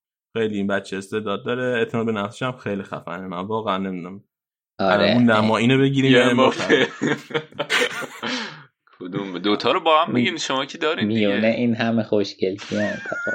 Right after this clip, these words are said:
Speaker 1: آره. <laughs> اه، ولی چیز دیگه، هنوز چیز نیست. اه، اون،
Speaker 3: شیشتونگ
Speaker 1: خب،
Speaker 3: نیست.
Speaker 1: تموم کنندگی ایناش خیلی عالیه، ولی، اه، مشکلی که یوویچ داشته، من فکر کنم هالندم داره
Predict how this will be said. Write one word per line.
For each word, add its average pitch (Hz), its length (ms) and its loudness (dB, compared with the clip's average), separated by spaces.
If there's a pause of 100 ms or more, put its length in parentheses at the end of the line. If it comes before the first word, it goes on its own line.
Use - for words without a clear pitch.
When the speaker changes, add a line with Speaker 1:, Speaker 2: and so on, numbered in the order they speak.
(160)
Speaker 1:
آره. 123 140 -2
<laughs> - 100 4 (3250)
اه، 123 400 0
ولی 185 160 2
چیز 214 200 -2
دیگه، 131 460 0
هنوز 151 360 -2
چیز 170 280 0
نیست. 123 380 -2
اه، 117 440 0 (560)
اون، 156 560 0 (100)
Speaker 3:
شیشتونگ 120 580 -2
Speaker 1:
خب، 170 180 0
Speaker 3:
نیست. 123 120 -2
Speaker 1:
تموم 175 200 0
کنندگی 170 540 -2
ایناش 147 320 -2
خیلی 160 260 -2
عالیه، 202 680 -2
ولی، 175 800 -4 (500)
اه، 69 80 -10 (920)
مشکلی 160 420 0
که 196 100 -2
یوویچ 180 460 -2
داشته، 143 280 0
من 160 100 2
فکر 147 140 -4
کنم 170 400 -2
هالندم 151 640 2
داره 113 580 2